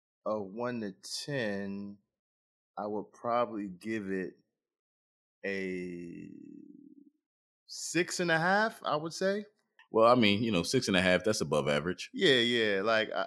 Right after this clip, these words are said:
Speaker 1: I think it's above average. In terms of my, my, like,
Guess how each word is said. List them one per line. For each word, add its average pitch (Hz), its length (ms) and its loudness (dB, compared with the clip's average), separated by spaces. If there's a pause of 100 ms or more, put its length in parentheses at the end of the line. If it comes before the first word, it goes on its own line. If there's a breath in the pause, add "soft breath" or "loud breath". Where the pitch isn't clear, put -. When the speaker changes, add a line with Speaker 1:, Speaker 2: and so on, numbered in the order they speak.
(120)
Speaker 1:
I 160 100 -2
think 139 220 -6
it's 104 160 -8
above 87 400 -4
average. 92 680 -4 (1000)
In 107 80 -8
terms 143 360 -2
of 120 80 -4
my, 107 240 0 (260)
my, 104 400 -2
like, 92 300 -2